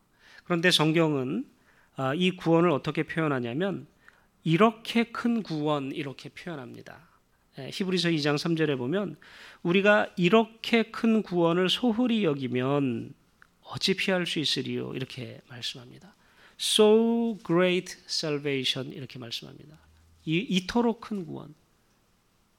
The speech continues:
이토록, 예, 너무나 큰 구원.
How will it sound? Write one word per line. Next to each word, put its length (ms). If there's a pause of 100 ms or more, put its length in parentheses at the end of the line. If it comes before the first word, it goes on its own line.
(260)
이토록, 560 (360)
예, 260 (960)
너무나 440
큰 320
구원. 360